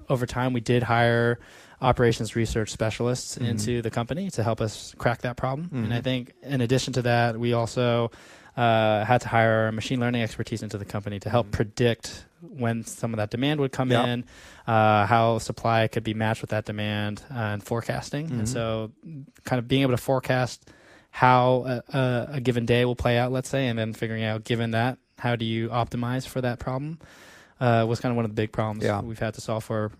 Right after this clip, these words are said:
Speaker 1: Over the years, there are other technology problems that we've had to encounter as well. Like, for example, one thing that we are really proud of is the fact that we have the widest merchant selection in the industry.
Speaker 2: Mm-hmm.
Speaker 1: And I think part of the problem for our customers when they're opening the app is, what do you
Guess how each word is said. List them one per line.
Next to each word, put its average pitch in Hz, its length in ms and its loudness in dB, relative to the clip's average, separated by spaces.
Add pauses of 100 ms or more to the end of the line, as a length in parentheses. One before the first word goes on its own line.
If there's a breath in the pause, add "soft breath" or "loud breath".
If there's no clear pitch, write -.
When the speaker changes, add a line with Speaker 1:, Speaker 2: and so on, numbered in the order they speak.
(120)
Speaker 1:
Over 139 220 2
the 131 80 4
years, 131 580 4
there 123 240 -2
are 107 60 -2
other 123 480 0
technology 123 420 -2
problems 120 300 -2
that 110 120 -6
we've 117 200 -4
had 117 160 0
to 113 260 -2 (480 soft breath)
encounter 123 340 2
as 113 160 0
well. 127 260 0
Like, 123 180 -4
for 123 160 0
example, 117 720 0 (140)
one 131 180 4
thing 123 220 0
that 117 180 0
we 131 400 2 (580 soft breath)
are 117 120 2
really 156 180 6
proud 202 320 2
of 123 220 4
is 117 80 -6
the 117 60 -8
fact 123 260 0
that 113 120 0
we 123 180 -2
have 117 180 2
the 110 80 -2
widest 110 520 0
merchant 110 260 -6
selection 117 720 -2
in 120 160 -6
the 107 80 -8
industry. 117 520 -4
Speaker 2:
Mm-hmm. 101 140 -6
Speaker 1:
And 117 120 -6
I 117 60 -4
think 120 200 -2
part 135 200 2
of 131 60 2
the 120 60 -4
problem 127 300 2
for 123 140 -2
our 113 80 0
customers 131 640 0
when 131 180 -4
they're 113 100 0
opening 110 260 -4
the 117 60 -2
app 147 160 -2
is, 107 220 -2
what 113 260 -4
do 113 60 -4
you 110 220 -6